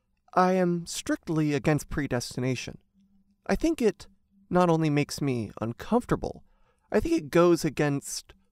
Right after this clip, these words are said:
the whole entire message of God. I've said free will is essential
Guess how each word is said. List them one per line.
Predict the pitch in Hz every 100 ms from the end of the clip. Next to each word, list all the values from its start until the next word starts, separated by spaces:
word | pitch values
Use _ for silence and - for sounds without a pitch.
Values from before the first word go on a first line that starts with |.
| _
the | 147
whole | 139 180 170
entire | 147 156 135
message | 147 247 - - - - _ -
of | 135
God. | 135 90 - - _ _ _ _ _ _ _ -
I've | 226
said | - 269 254 220
free | - 247 254
will | 226 208 202 196
is | 185 170
essential | 175 - - 180 185 - 131 -